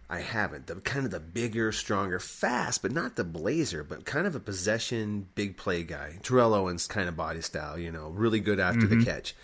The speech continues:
Speaker 1: And that's something that would be really nice to see is getting some of these guys the ability to run after the catch with this, which is what this offense is really good at, getting guys in space. And a strong guy like Stanley Morgan, you know, who's a really good stiff arm runner,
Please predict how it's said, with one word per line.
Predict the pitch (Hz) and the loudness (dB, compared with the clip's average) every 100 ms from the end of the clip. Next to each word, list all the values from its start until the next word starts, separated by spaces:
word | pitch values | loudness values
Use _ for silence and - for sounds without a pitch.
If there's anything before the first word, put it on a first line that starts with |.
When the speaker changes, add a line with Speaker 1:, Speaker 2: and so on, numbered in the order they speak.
| - - - - | -18 -18 -16 -4
Speaker 1:
And | 95 | 2
that's | 143 - | 2 4
something | 127 104 92 | 2 0 -2
that | 82 | -4
would | 85 - - - - - | -6 -8 -14 -20 -20 -8
be | 101 | -6
really | 90 101 120 113 | -4 0 2 2
nice | 101 90 | 0 -4
to | - | -4
see | 90 - 117 | -4 -2 -2
is | - - | 0 0
getting | 98 87 | 0 0
some | 87 110 | 0 2
of | 98 | 2
these | 90 | 2
guys | - 87 87 - | 0 0 0 -6
the | - 92 92 | -10 -2 0
ability | 85 104 104 90 | 2 2 2 -2
to | 76 | -2
run | 85 92 | 0 0
after | 85 80 | 0 -2
the | 78 | -4
catch | 78 110 107 - | -4 -2 -2 -2
with | 87 - | -4 0
this, | 113 - | -2 -2
which | 101 104 | 0 2
is | 110 101 | 4 4
what | 110 110 | 4 2
this | 104 | 2
offense | 92 - - 82 | 2 0 -2 -4
is | 85 | -4
really | 85 90 113 92 | -4 2 4 4
good | 92 104 | 4 2
at, | 78 | 2
getting | - 90 90 | -2 -2 -2
guys | 80 80 | -2 -4
in | 78 | -2
space. | - 107 107 113 - - - - - | 2 4 4 2 -4 -10 -20 -12 -6
And | 90 | 2
a | |
strong | - 120 117 127 | 2 4 4 4
guy | 127 123 | 4 2
like | 113 95 | 2 0
Stanley | - 101 104 | -2 0 0
Morgan, | 95 90 92 98 104 - - - | 0 0 -2 -2 -4 -8 -14 -6
you | 87 | -2
know, | |
who's | 92 90 | -2 -2
a | 78 | -4
really | 90 107 104 101 | 2 4 6 6
good | 101 90 | 4 2
stiff | - 101 104 | 2 2 2
arm | 98 98 | 2 2
runner, | 98 101 104 | 2 0 -4